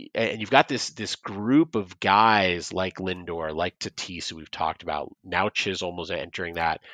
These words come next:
who are just clearly out there enjoying the game.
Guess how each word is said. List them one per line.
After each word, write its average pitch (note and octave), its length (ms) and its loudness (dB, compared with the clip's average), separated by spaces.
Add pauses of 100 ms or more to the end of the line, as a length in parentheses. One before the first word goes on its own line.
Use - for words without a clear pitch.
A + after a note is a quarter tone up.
(280)
who B2 160 0
are A#2 40 2
just - 300 -4
clearly C#3 720 2
out G#2 240 4
there F2+ 180 -4
enjoying F2+ 520 -8
the E2+ 60 -10
game. E2 440 -8